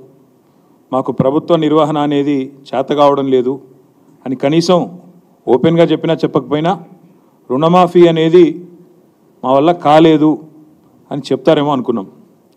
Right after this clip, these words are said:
కానీ చాలా నీతిబాహ్యమైన రాజకీయాలు ఈరోజు కాంగ్రెస్ ప్రభుత్వం రేవంత్ రెడ్డి గారి నాయకత్వంలో చేస్తున్నది. రుణమాఫీ బూటకం,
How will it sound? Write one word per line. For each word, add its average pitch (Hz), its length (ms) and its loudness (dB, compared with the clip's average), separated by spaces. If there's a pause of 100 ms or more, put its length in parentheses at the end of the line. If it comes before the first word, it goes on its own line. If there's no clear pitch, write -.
(400)
కానీ 156 460 -2 (1000)
చాలా 151 400 0 (120)
నీతిబాహ్యమైన 165 680 0
రాజకీయాలు 135 800 -4 (520)
ఈరోజు 131 440 0 (260)
కాంగ్రెస్ 143 360 -4
ప్రభుత్వం 131 400 -6 (840)
రేవంత్ 147 340 0
రెడ్డి 131 200 -2
గారి 127 220 0
నాయకత్వంలో 131 840 -4 (340)
చేస్తున్నది. 107 380 -8 (1000)
రుణమాఫీ 175 680 0 (880)
బూటకం, 175 680 0